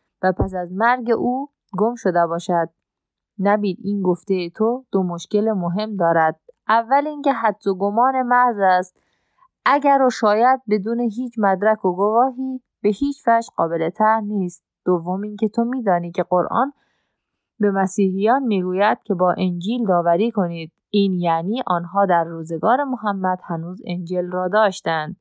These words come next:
انجیل یک متن مقدس گم شده نیست.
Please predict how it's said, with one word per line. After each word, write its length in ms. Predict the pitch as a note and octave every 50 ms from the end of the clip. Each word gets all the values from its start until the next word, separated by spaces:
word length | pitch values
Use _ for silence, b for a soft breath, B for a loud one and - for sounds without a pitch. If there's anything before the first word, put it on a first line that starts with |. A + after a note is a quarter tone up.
| _ _ _ _ _ _ _ -
انجیل 460 | - C4+ D4 D4 C#4+ C#4 - E4+ D#4+
یک 260 | D4+ D#4 D4+ D4+ C#4+ C4+ _ _ _ _ _ _ -
متن 480 | G#3+ G#3+ G#3+ G#3+ G#3+ _ - A3 A3 A3
مقدس 640 | G3+ G3 F#3+ F#3 - F3 E3+ E3+ - F#3 F#3+ - G#3
گم 280 | F#3+ F3 F3+ F3 E3+ E3
شده 320 | - F3+ E3+ F3 G3 G#3
نیست. 440 | A3 A#3 B3 A3+ F3+ D#3+ - -